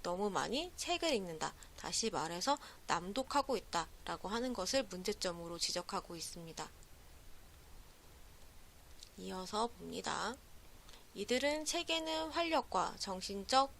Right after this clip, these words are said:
교-, 고양을 주는 뭔가 숨겨진 힘이 있다고 짐작은 하되,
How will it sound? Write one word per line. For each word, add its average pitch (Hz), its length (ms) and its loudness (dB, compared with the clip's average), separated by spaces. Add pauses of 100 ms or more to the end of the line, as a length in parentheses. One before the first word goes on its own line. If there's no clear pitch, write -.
(120)
교-, 185 580 0
고양을 226 560 6
주는 196 360 0 (400)
뭔가 190 380 2
숨겨진 285 480 2
힘이 311 220 0
있다고 196 400 0
짐작은 202 520 2
하되, 196 360 2